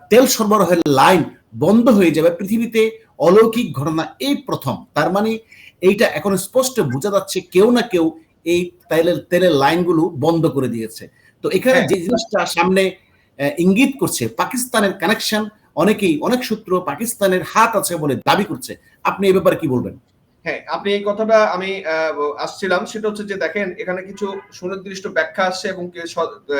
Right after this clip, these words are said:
Speaker 2: তদন্তের সন্দেহ এসেছে। সেটা হচ্ছে আপনি দেখেন বাংলাদেশের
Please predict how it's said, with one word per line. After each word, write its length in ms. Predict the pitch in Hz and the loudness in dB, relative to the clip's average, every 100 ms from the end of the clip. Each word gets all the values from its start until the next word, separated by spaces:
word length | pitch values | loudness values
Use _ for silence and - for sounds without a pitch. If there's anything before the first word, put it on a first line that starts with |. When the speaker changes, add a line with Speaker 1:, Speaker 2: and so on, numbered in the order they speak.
| 139 | -2
Speaker 2:
তদন্তের 440 | 160 165 180 185 | -4 -4 -8 -8
সন্দেহ 360 | - 180 190 214 | -6 -2 4 6
এসেছে। 380 | 190 156 131 123 | 4 -2 -8 -8
সেটা 220 | 156 202 | -4 -4
হচ্ছে 340 | 190 214 220 - _ _ _ _ | 0 0 0 -2 _ _ _ _
আপনি 220 | - 160 196 | -8 -2 2
দেখেন 280 | 185 202 | 2 0
বাংলাদেশের 760 | 170 170 190 190 - 208 208 | 0 2 0 -2 -2 -2 -4